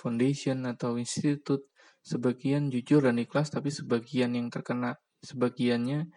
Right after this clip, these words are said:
hanya karena takut terkena amuk banyak orang di dunia. Em, ada banyak ya, pemilik L'Oreal dan kawan-kawan. Bill Gates itu juga sama, dia punya kekayaan,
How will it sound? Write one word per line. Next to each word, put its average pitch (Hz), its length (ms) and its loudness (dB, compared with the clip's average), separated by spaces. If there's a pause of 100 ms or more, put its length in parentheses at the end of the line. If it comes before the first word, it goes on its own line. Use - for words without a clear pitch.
(720)
hanya 120 300 -2
karena 120 320 -4
takut 123 320 -4
terkena - 320 -6
amuk 120 340 -4
banyak 113 300 -4
orang 117 240 -4
di 113 100 -4
dunia. 113 460 -4 (1120)
Em, 113 480 -8 (480)
ada 120 160 -2
banyak 120 340 0
ya, 117 380 -2
pemilik 117 400 -4
L'Oreal 120 640 -4
dan 117 80 -4
kawan-kawan. 120 800 -4 (500)
Bill 127 300 6
Gates 127 400 4
itu 123 320 2
juga - 160 0
sama, 120 480 -2
dia 123 320 0 (800)
punya - 320 0
kekayaan, 123 800 -2